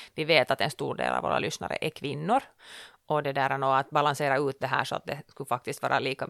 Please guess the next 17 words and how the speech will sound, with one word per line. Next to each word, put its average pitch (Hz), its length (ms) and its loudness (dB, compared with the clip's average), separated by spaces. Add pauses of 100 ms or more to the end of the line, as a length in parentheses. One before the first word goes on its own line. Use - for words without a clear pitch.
(100)
lika 170 220 -4
mycket 143 260 -6
kvinnorna 139 360 -4
som - 140 -10
känner - 300 -6
att - 100 -12
de 165 120 -4
vill 165 100 -6
snacka - 280 -8
pengar - 320 -4
och - 160 -4
ha 160 120 -2
koll - 240 -4
på - 100 -8
det - 200 -2
som - 240 -8
män. - 240 -8